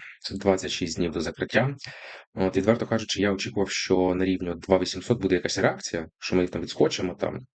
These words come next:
м, і будемо якось плавніше спускатися. Вирішили просто дати таку червону палку донизу. М, сміло.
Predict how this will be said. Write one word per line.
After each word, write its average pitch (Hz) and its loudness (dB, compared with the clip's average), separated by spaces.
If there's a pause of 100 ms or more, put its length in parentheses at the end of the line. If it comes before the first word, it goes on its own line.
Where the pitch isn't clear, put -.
(260)
м, 85 -4
і 92 0
будемо 98 4
якось 90 -2
плавніше 98 0
спускатися. - 0
Вирішили 98 0
просто 95 0
дати 95 2
таку - -8
червону 87 0 (300)
палку 95 0
донизу. 98 -2 (1600)
М, 90 -6 (1160)
сміло. 104 0